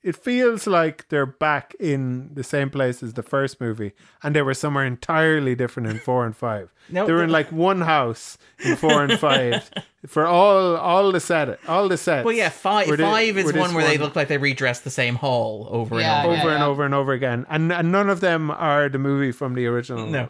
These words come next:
Speaker 1: uh, are the house from the original movie, I should say.
Speaker 2: But this
Speaker 1: But
Speaker 2: one
Speaker 1: thi-,
Speaker 2: was
Speaker 1: this
Speaker 2: shot in
Speaker 1: one
Speaker 2: Salt Lake City, apparently.
Speaker 1: Yeah, but it feels like the original Halloween house, doesn't it? Or am I imagining that? More.
Speaker 2: It certainly feels more than five does. I think we
Speaker 1: Yeah.
Speaker 2: talked, like, five feels like it's this kind of European gothic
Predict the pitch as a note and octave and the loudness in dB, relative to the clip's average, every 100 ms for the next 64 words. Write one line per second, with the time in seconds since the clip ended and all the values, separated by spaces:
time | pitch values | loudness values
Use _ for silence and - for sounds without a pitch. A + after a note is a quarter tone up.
0 | - B2+ G#2+ G2+ G#2+ C3+ C#3+ D#3+ D3+ C#3 | -8 -10 -8 -10 -6 -4 0 0 2 2
1 | D3+ D#3+ - D3 C3 B2 B2+ B2 A#2 B2 | 0 -2 -2 -2 0 0 -2 -4 -4 -4
2 | A2 - - C3 - G2 - - D#3 - | -6 -10 -16 -16 -12 -12 -14 -10 -8 -4
3 | F3+ A#3 A3 F3+ A3+ A3+ - G3+ D#3+ C#3+ | -2 0 0 -2 -2 -2 0 -2 -2 -4
4 | D3 B3 B3+ A#2 G2 - D3+ _ - C#4 | -8 -10 -10 -10 -14 -20 -20 _ -8 -2
5 | C#4 B2+ E3+ A#3+ A#3 - B3+ D4+ C#4 A3 | -2 -2 -2 -2 -4 -4 0 0 0 -2
6 | F#3 F3 F3 - - D3 C#3 D3 D3 D3 | 0 0 0 -6 -10 -4 0 -2 -2 -4
7 | C3 A#2 G#2+ G#2 - C#3 B2+ A#2+ G#2 F#2+ | -4 -4 -6 -10 -8 -6 -4 -6 -8 -8
8 | C#3 A#2 - - - D#3+ A3+ G#3+ - - | -8 -8 -12 -18 -16 -12 -10 -10 -12 -20
9 | _ _ _ F3 E3 D#3 C#3 C3 B2 A#2 | _ _ _ -8 -4 -4 -4 -4 -6 -16
10 | - - _ _ _ _ _ _ _ - | -18 -20 _ _ _ _ _ _ _ -4
11 | D3 D#3+ B2 C#2 F#3 F3 A3+ A3+ G#3+ G3+ | 0 0 -2 -2 -4 -2 -2 -2 -2 -2
12 | D3+ C#3+ C3+ C#3+ C#3 B2 - C3+ B2+ A#2+ | -2 -2 0 0 -2 -4 -4 -4 -4 -6
13 | A2+ C3+ D#3 D#3+ D#3+ B2 F3 E3 - D#3+ | -10 -8 -2 2 2 2 -4 -6 -2 -2
14 | E3+ F3 E3 D#3+ D3 C#3+ C3 C3 - B2+ | 0 -2 -4 -4 -2 -2 -4 -6 -6 -8
15 | - B2+ B2 A#2+ A#2+ A2 - A2+ A2+ G#2 | -6 -6 -6 -6 -6 -6 -6 -4 -4 -4
16 | A#2 A2 - A2 | -6 -4 -8 -12